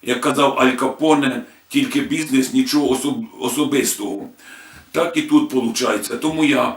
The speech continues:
раніше вже пропонував свою модель розвитку галузі бджільництва. Це потрібно відділити пасічників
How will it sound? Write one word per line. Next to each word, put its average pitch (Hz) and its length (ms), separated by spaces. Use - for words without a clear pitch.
раніше 131 500
вже 120 180
пропонував 127 960
свою 139 420
модель 131 460
розвитку 123 500
галузі 123 420
бджільництва. 117 600
Це 135 380
потрібно 135 720
відділити 139 1040
пасічників 180 880